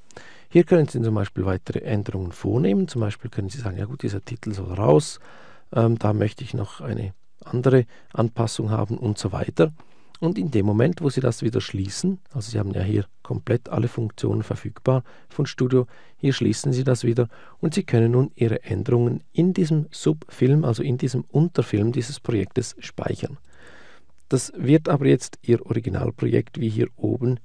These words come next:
nicht verändern, sondern lediglich das sogenannte Subprojekt.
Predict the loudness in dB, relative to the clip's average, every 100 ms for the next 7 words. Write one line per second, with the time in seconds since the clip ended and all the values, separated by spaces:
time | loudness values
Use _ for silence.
0 | -6 -4 -4 -6 -12 -10 -6 4 4 4
1 | -2 -18 -20 -20 -20 -20 -20 -8 0 2
2 | 4 2 2 2 0 -2 -2 -4 -4 -6
3 | -4 -4 -2 -2 -2 -14 -8 -4 -4 -4
4 | -8 -8 -10 -18 -20